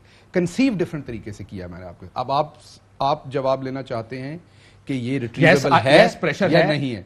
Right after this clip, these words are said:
Speaker 2: नो प्रेशर नहीं
Speaker 1: अच्छा,
Speaker 2: है, रिट्रीव
Speaker 1: रिट्रीवेबल
Speaker 2: कर
Speaker 1: है या
Speaker 2: सकते हैं,
Speaker 1: नहीं?
Speaker 2: नहीं, हाँ।
Speaker 1: नहीं, मेरा दिमाग इसको ऐसे समझ नहीं रहा, मैं इसको ऐसे समझ रहा हूँ।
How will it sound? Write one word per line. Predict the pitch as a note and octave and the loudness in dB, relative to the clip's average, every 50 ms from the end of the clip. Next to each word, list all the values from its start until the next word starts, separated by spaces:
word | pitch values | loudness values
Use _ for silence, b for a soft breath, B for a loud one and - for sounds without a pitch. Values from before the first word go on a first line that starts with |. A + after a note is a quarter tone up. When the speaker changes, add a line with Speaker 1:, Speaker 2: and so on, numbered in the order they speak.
| - | -8
Speaker 2:
नो | B2+ C#3 E3+ F#3+ | -2 -2 0 0
प्रेशर | - E3+ E3+ D#3+ F#3 F3+ | 2 0 0 0 0 0
नहीं | F3 E3 | 0 2
Speaker 1:
अच्छा, | F#3 F#3 - | 2 2 2
Speaker 2:
है, | G#3 | 2
रिट्रीव | A3 F#3 F#3 | 2 0 0
Speaker 1:
रिट्रीवेबल | F3+ G3 G#3 G3 G#3+ - G#3 | 0 0 0 0 2 0 0
Speaker 2:
कर | |
Speaker 1:
है | G3 F3 | 0 0
या | E3 | 0
Speaker 2:
सकते | F#3 G3+ | 0 0
हैं, | G#3 G3 | -2 -2
Speaker 1:
नहीं? | F#3 | -4
Speaker 2:
नहीं, | F3+ E3+ | -6 -6
हाँ। | C#3+ C#3 C3 | -6 -6 -4
Speaker 1:
नहीं, | D#3 F3 E3 A#2 - | -2 -4 -4 -4 -6
मेरा | C#3 F#3 G#3 A3 | -6 -6 -6 -4
दिमाग | E3+ F#3+ F#3 F#3 G3+ G3 | -4 -4 -4 -4 -4 -4
इसको | F#3 - - A3 | -8 -8 -8 -8
ऐसे | F#3+ E3 G#3 | -8 -8 -10
समझ | F#3 - - D3+ E3+ C#3 C3 | -12 -10 -8 -8 -8 -8 -8
नहीं | C#3 A2+ | -14 -14
रहा, | G2 E2+ D#2+ | -14 -14 -12
मैं | B2 D#3 F3+ | -10 -10 -10
इसको | F3 F3 F#3+ F3 | -8 -8 -8 -8
ऐसे | C#3 - - | -6 -8 -10
समझ | E3+ - A#2+ G#2+ G2+ | -12 -12 -12 -14 -14
रहा | F#2 F2+ | -14 -16
हूँ। | F#2 - | -18 -18